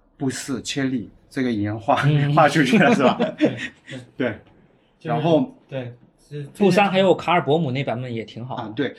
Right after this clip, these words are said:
Speaker 1: 还有布六就是那个东德的一个指挥叫罗格纳，
Speaker 3: 嗯。
Speaker 1: 就是飞翔的罗格纳，大家都叫他飞翔罗格纳。就你可以拿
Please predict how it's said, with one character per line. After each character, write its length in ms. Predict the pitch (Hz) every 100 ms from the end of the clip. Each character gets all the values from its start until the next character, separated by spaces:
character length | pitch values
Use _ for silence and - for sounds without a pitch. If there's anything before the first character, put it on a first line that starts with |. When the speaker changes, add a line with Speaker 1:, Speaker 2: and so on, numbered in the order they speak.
| -
Speaker 1:
还 120 | 151
有 80 | 170
布 120 | 190
六 140 | 190
就 100 | 170
是 160 | 151 135
那 140 | 127
个 80 | 135
东 260 | 127 147 160
德 140 | 123
的 100 | 104
一 80 | 98
个 80 | 107
指 160 | 104
挥 80 | 104 101
叫 100 | 107
罗 260 | 101 104
格 80 | 110
纳， 220 | 110 107 - _ -
Speaker 3:
嗯。 160 | 120
Speaker 1:
就 100 | 110
是 60 | 110
飞 260 | - 151
翔 240 | 170 143 117
的 60 |
罗 220 | 117 104 107
格 100 | 113
纳， 180 | 113
大 160 | 101 113
家 140 | 113
都 100 | 113
叫 140 | 113 113
他 100 | 110
飞 200 | - 127
翔 200 | 113 104
罗 140 | 101
格 80 | 101
纳。 160 | 104 104 -
就 140 | - 175
你 180 | 117 104
可 160 | - 120
以 100 | 113
拿 360 | 104 101 107